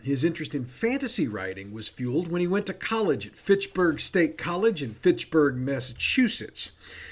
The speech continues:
While he was there, he was gifted a copy of Tolkien's The Lord of the Rings for Christmas, and he stated that reading that series really kick-started his interest in writing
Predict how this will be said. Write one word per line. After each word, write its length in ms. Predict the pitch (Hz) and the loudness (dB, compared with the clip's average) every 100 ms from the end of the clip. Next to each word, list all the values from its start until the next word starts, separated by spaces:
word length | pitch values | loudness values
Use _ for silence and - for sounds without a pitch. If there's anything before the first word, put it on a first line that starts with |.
| - - - | -16 -10 4
While 220 | 151 143 | 6 8
he 60 | |
was 140 | 135 127 | 4 6
there, 240 | 147 175 | 8 10
he 80 | 185 | 8
was 160 | 147 127 | 6 4
gifted 300 | 170 170 135 | 0 0 -8
a 40 | |
copy 360 | 127 151 147 143 | -2 -2 2 0
of 80 | |
Tolkien's 640 | 127 165 151 156 143 135 123 | 4 6 8 6 0 0 -6
The 180 | - 143 | -2 2
Lord 340 | 143 143 143 | 4 4 4
of 60 | 135 | 2
the 80 | 123 | -2
Rings 480 | 123 196 170 139 - | 0 4 4 2 -2
for 100 | - | -8
Christmas, 720 | - - 285 - 123 143 - - - | -2 4 4 4 -2 -4 -6 -10 -10
and 160 | 214 | -4
he 120 | 190 196 | -2 0
stated 480 | - - 139 127 | 0 2 2 2
that 100 | 123 | -4
reading 440 | 120 131 135 123 110 | -2 0 0 -2 -2
that 300 | 170 220 240 | 2 4 4
series 580 | - - 117 98 101 107 | 4 4 2 -4 -6 -8
really 340 | 113 196 220 | -4 -2 -2
kick-started 640 | 180 - 220 - 196 180 147 | -4 4 4 4 2 4 6
his 220 | 165 143 | 6 6
interest 280 | 151 139 147 | 0 -2 -4
in 80 | |
writing 280 | 139 127 107 | -2 -2 -4